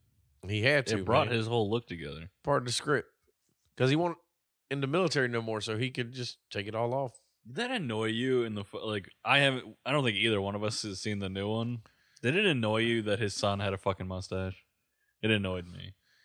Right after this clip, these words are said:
Speaker 2: It, they look like, it looked like they were trying to dress him up like his dad.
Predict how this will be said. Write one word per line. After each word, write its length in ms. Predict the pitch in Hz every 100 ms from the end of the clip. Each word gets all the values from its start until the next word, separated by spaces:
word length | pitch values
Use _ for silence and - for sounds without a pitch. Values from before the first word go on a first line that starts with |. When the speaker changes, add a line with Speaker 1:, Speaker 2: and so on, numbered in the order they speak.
| _ -
Speaker 2:
It, 60 |
they 140 | 120 139
look 220 | 175 156
like, 280 | 156 135 98
it 160 | 120 127
looked 220 | 151 180 143
like 260 | 123 -
they 120 | 110
were 100 | 107
trying 200 | 98 120 107
to 60 |
dress 360 | 92 104 104 -
him 140 | 101
up 180 | 95 -
like 160 | 92 90
his 140 | 85
dad. 260 | 80 67